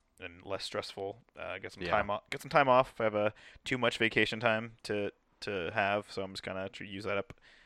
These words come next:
Speaker 1: here and there the next two weeks, and, uh, just explore the area. Maybe, maybe go on a couple hikes, and maybe go shooting at a local complex, and kinda hang out with the dog, dog and the wife.
Speaker 2: Sounds very nice and adult and wholesome.
Speaker 1: <laughs> That's what we hope for.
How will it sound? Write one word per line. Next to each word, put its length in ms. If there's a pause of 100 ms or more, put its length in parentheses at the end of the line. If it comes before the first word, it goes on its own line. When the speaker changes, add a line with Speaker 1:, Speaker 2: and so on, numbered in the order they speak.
(140)
Speaker 1:
here 240
and 140
there 200
the 60
next 180
two 160
weeks, 460 (100)
and, 480
uh, 460 (240)
just 220
explore 420
the 120
area. 400
Maybe, 320
maybe 140
go 60
on 80
a 120
couple 220
hikes, 420
and 80
maybe 160
go 100
shooting 440 (560)
at 140
a 360 (220)
local 420 (100)
complex, 580
and 240 (120)
kinda 160
hang 120
out 60
with 80
the 40
dog, 180 (100)
dog 200
and 80
the 60
wife. 300 (120)
Speaker 2:
Sounds 260
very 460
nice 300
and 120
adult 440
and 120
wholesome. 480 (260)
Speaker 1:
<laughs> 280
That's 180
what 60
we 60
hope 200
for. 180